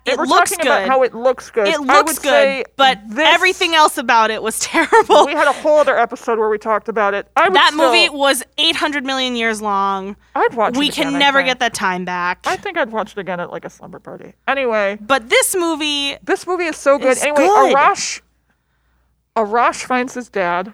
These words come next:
Speaker 2: His dad's corpse.
Speaker 1: His dad's corpse. And
Speaker 2: Just
Speaker 1: he's like
Speaker 2: in an alley.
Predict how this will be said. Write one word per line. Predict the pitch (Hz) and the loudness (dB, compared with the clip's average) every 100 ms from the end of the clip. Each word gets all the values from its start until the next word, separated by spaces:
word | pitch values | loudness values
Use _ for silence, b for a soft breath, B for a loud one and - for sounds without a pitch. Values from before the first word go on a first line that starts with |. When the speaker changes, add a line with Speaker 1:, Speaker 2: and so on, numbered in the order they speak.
| _ _ | _ _
Speaker 2:
His | - 226 | -10 -8
dad's | - 233 214 208 | 0 2 2 -2
corpse. | - - 262 214 220 | -10 -4 -2 -4 -8
Speaker 1:
His | 202 | -2
dad's | 220 180 - | -2 -2 -8
corpse. | - 185 175 - _ | -6 -4 -4 -10 _
And | _ _ - | _ _ -6
Speaker 2:
Just | 269 214 | -4 -4
Speaker 1:
he's | 196 | -2
like | 214 185 277 | -2 0 -2
Speaker 2:
in | 269 | -2
an | 226 | -2
alley. | 190 170 170 170 | -2 -4 -6 -10